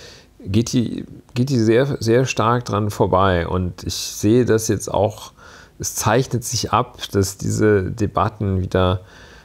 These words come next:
äh, so eindimensional geführt werden.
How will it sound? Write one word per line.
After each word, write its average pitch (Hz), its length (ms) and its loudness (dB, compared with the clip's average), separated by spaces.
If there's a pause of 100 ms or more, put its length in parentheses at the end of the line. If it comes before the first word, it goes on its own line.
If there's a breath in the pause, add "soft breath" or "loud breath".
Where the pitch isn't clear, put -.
(180)
äh, - 140 -16 (420)
so 123 580 0 (800)
eindimensional 101 1000 2
geführt 104 520 -2
werden. 110 560 -2